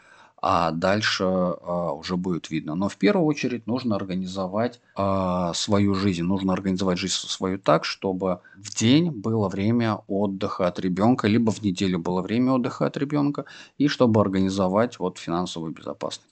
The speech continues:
Ну вот как-то так. Дорогие друзья, спасибо вам за внимание. Еще раз напоминаю, что ваши, э,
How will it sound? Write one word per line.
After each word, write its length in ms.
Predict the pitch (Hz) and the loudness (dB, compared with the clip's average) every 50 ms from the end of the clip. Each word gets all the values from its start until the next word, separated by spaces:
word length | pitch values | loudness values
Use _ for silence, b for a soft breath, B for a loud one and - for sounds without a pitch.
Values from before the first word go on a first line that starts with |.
| _ _ _ - B B B B B B B B B B | _ _ _ -20 B B B B B B B B B B
Ну 100 | - 110 127 | 2 4 4
вот 140 | 156 - | 4 6
как-то 260 | - 147 - - - 139 | 4 2 2 4 0 0
так. 300 | - 135 107 - - _ _ B B B B B B B B B | 2 2 2 2 0 _ _ B B B B B B B B B
Дорогие 260 | - 113 113 113 120 110 | 0 0 2 4 4 4
друзья, 280 | 110 113 110 110 101 | 4 4 6 4 4
спасибо 420 | 98 - - 104 - 117 107 104 101 | 4 4 2 2 4 4 4 4 4
вам 180 | 104 101 98 | 4 2 4
за 100 | 98 104 | 2 2
внимание. 520 | 95 104 110 113 127 151 170 208 196 170 123 | 2 4 6 8 8 8 8 8 6 4 4
Еще 220 | 110 - - 98 | 2 2 0 0
раз 200 | 98 92 - - | 0 -2 -2 -4
напоминаю, 560 | 98 92 - 95 98 101 101 104 104 95 90 | -4 -4 0 0 2 2 4 4 4 2 2
что 320 | - - - - 92 92 90 | 0 -2 0 2 2 2 0
ваши, 760 | 87 95 101 101 98 90 - - - 104 98 95 90 87 - - | 2 4 4 4 6 4 2 0 0 0 0 0 0 -2 -4 -4
э, 340 | 101 98 92 92 90 87 | -4 -2 0 2 2 0